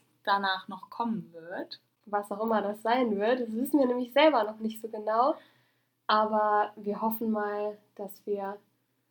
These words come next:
Speaker 2: noch ganz viele Folgen aufnehmen und, ähm, ja, dass ihr natürlich auch Spaß daran habt, uns zuzuhören. Und ich denke, wir erzählen euch jetzt erstmal,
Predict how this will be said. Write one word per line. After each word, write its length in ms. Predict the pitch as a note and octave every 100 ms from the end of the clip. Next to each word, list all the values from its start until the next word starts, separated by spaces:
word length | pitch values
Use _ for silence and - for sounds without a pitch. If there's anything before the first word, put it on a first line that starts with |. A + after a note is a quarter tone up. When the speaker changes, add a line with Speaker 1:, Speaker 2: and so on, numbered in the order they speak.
| _ -
Speaker 2:
noch 120 | G#3+
ganz 260 | C#4+ E4+ E4+
viele 180 | D#4+
Folgen 340 | - D4+ D4 C#4
aufnehmen 840 | C4+ C#4 C#4 C4+ C4 B3+ B3+ B3+
und, 680 | B3+ C4 - A3+ A3 A3 A3
ähm, 540 | - G#3 G#3 G#3 G#3+ _ _ _ -
ja, 140 | A#3+ A3
dass 260 | G#3+ G#3+
ihr 120 | - B3+
natürlich 360 | B3 A#3+ A#3
auch 80 | G#3
Spaß 340 | - C4 C#4 C#4
daran 240 | C4 B3
habt, 240 | B3 B3+ _ _ _ _ _ -
uns 220 | G#3+ G#3+
zuzuhören. 880 | D4+ D4 C#4 C4 C4+ C4 B3+ C4 C4 - _ _ _ _ _ _ _
Und 160 | - G#3
ich 80 | G#3
denke, 380 | A3 A3 A3
wir 140 | G#3 G#3
erzählen 320 | G#3 - A#3 G#3+
euch 140 | G#3
jetzt 140 | G#3
erstmal, 720 | G#3+ G#3+ G#3+ G#3+ G#3 G#3 G#3